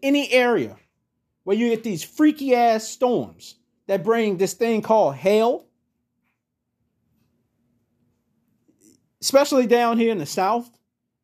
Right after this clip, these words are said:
going up to Oklahoma, Tornado Alley, you got solar panels. Good on you if they work,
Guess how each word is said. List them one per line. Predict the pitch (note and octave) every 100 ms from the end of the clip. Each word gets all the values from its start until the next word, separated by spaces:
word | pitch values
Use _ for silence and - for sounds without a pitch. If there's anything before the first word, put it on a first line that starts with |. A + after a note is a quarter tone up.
| _
going | G3+ A3+
up | G3+
to | -
Oklahoma, | A3 A3 F#3 G3 A3+ A3+ - _ _ _ _ _ _ _ _
Tornado | A3 A3+ A3 G3+
Alley, | G3 G#3 A3+ A#3+ - _ _ _ _ _ _ _ _ _ _ _ _ _
you | D#3+ G#3+
got | A#3 F#3+
solar | A#3+ A#3+ A3+
panels. | A#3+ A#3+ A#3+ A#3+ _ _ _ _ _ _ _ _ _ _ _ F3+
Good | C#4
on | C4+ C4
you | A#3+
if | G#3
they | A3+
work, | G3 A3+ C#4 A#3+ _